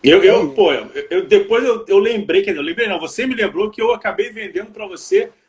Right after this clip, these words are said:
Speaker 1: o REC por causa disso, né?
Speaker 2: Isso,
Speaker 1: Ele falou
Speaker 2: cara.
Speaker 1: pra você, você foi lá, comprou, eu falei, "Cara, eu nem
Speaker 2: Pode
Speaker 1: lembrava
Speaker 2: crer.
Speaker 1: disso."
Speaker 2: Comprei aquele J M P um da Marshall, tá comigo até hoje, cara.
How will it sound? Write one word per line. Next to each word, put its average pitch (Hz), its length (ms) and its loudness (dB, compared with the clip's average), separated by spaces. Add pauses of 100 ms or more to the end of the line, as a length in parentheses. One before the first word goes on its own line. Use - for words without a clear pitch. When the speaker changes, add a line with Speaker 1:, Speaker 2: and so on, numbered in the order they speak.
Speaker 1:
o 185 140 -4
REC 151 420 -4
por - 140 -8
causa 311 120 -6
disso, 254 300 -8
né? - 140 -8 (220)
Speaker 2:
Isso, 294 520 4
Speaker 1:
Ele 320 80 4
falou 240 360 6
Speaker 2:
cara. 240 120 -2
Speaker 1:
pra 240 120 2
você, 233 340 -4
você 254 280 -8
foi 233 180 -2
lá, 233 160 -2
comprou, 233 400 -6
eu 240 40 -6
falei, 262 160 -20
"Cara, 269 260 -6
eu 220 60 -6
nem 233 100 -6
Speaker 2:
Pode 214 400 4
Speaker 1:
lembrava 262 420 4
Speaker 2:
crer. 190 100 -16
Speaker 1:
disso." 147 140 -18
Speaker 2:
Comprei 190 460 0
aquele 247 600 0
J 202 360 0
M 214 140 -6
P 208 180 0
um 190 220 -6
da 226 100 0
Marshall, 196 380 -2
tá 233 120 -6
comigo 247 260 -2
até 269 220 2
hoje, 240 340 4
cara. 120 240 -8